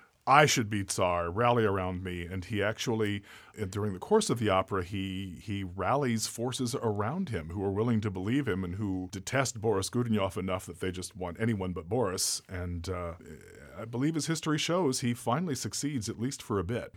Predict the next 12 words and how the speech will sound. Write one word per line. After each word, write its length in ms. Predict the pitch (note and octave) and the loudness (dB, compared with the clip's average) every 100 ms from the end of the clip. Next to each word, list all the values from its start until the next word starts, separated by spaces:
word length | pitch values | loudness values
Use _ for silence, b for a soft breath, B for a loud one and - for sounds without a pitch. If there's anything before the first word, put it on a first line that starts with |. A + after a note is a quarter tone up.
| - | -12
<laughs> 200 | G2 F#2+ | -8 -2
He, 440 | A#2+ - E3+ D3 - B B F3+ | 0 2 2 0 -4 B B -4
he 100 | - | -2
gains 360 | A2+ C3+ D#3+ D3 | 4 6 6 2
the 100 | A#2+ | -2
throne, 460 | - B2+ C3 C3 A#2 | 4 6 6 4 2
but, 360 | G2 F2 - | 2 0 0
um, 400 | G#2+ F#2+ F#2 F2 G#2+ | 2 2 2 -4 -4
not 240 | F#3+ G#3+ - | 0 0 -2
for 180 | C3 G2+ | -2 0
very 280 | G2 F2+ E2 | 0 0 -2
long. 280 | - - | -10 -16